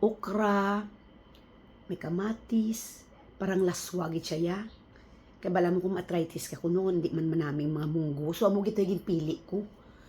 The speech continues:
Kag hindi man kuno manami, ang may kata.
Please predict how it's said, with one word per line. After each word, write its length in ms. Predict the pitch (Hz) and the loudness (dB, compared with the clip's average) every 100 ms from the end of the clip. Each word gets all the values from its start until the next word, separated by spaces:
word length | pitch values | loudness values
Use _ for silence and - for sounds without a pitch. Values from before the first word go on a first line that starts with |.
| - - - | -20 -14 2
Kag 160 | 226 190 156 - - - - - 202 | 2 2 -4 -10 -20 -20 -20 -6 2
hindi 240 | 185 175 | 4 6
man 160 | 185 180 | 4 4
kuno 160 | 190 | 2
manami, 640 | 185 208 220 196 190 214 262 - - - - - - - - - - | 2 4 6 6 6 6 4 -2 -20 -20 -20 -20 -20 -20 -20 -20 -12
ang 80 | 165 143 | -6 -6
may 80 | |
kata. 480 | - - - 285 330 | -8 -10 2 6 6